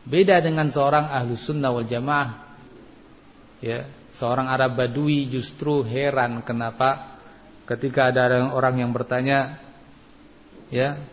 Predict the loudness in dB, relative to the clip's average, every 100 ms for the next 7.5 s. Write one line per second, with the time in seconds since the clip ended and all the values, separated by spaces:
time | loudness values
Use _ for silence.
0 | -20 -20 -20 -20 -16 -8 -6 -6 -2 2
1 | 4 4 2 2 2 2 2 2 0 0
2 | 0 0 -2 -6 -18 -20 -20 -20 -20 -20
3 | -20 -20 -20 -20 -20 -20 -20 -20 -20 -20
4 | -20 -20 -20 -20 -10 -6 -4 2 8 8
5 | 10 10 10 10 10 10 10 10 8 4
6 | -8 -2 0 2 2 2 4 4 4 2
7 | 2 2 2 0 0